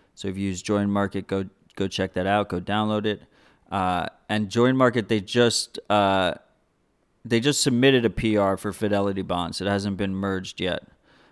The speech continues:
Um, but the idea of Fidelity bonds, so Join Market is a CoinJoin implementation. Um, the, the biggest issue with CoinJoin is something called a Sybil attack, which is basically you have a malicious individual, uh,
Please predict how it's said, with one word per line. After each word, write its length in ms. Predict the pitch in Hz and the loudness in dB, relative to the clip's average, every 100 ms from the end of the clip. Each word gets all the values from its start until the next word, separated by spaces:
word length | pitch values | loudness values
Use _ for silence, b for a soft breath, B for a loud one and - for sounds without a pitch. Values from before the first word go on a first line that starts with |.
| b | b
Um, 480 | - 95 92 87 - | -6 -2 -2 -4 -4
but 140 | - 107 | -4 2
the 120 | 113 | 4
idea 400 | 110 98 123 127 | 2 2 4 4
of 100 | 113 | 2
Fidelity 520 | 113 104 120 120 117 | -2 2 4 4 2
bonds, 420 | 101 101 98 98 | 0 0 0 -2
so 100 | - | -6
Join 280 | 104 123 127 | -2 0 2
Market 240 | 123 113 | 2 2
is 100 | 110 101 | -2 -4
a 40 | |
CoinJoin 520 | - 107 104 104 101 | -4 -4 -2 -2 -4
implementation. 800 | 95 98 95 90 92 92 92 90 - b b b b - | -6 -8 -10 -6 -6 -6 -10 -12 -16 b b b b -10
Um, 440 | 95 90 90 85 - _ _ _ _ _ _ _ _ _ | -6 -4 -4 -8 -14 _ _ _ _ _ _ _ _ _
the, 120 | 117 | -2
the 200 | 101 117 | 0 -2
biggest 320 | 107 151 147 | 2 4 4
issue 240 | 139 135 131 | 4 2 0
with 160 | 113 | -2
CoinJoin 560 | - 127 120 113 113 107 | -2 0 2 2 0 0
is 100 | 101 | -2
something 280 | 110 104 98 | -4 -4 -2
called 160 | 104 | -2
a 60 | 95 | -2
Sybil 400 | - - 113 107 | -4 -2 0 -2
attack, 480 | 92 - 90 87 - b b b b | -4 -2 -2 -2 -6 b b b b
which 220 | - 95 | -8 -4
is 100 | 107 | -4
basically 840 | 92 113 110 110 107 110 104 101 - | 0 2 2 0 -2 0 2 2 -2
you 140 | 107 110 | -2 2
have 180 | 110 | 2
a 80 | 110 | 2
malicious 500 | 107 107 107 - 107 | 0 0 0 0 -4
individual, 840 | 107 101 95 107 101 98 95 95 - b b b _ | -2 -2 -2 -2 -2 -2 -2 -4 -8 b b b _
uh, 240 | 92 92 | -4 -2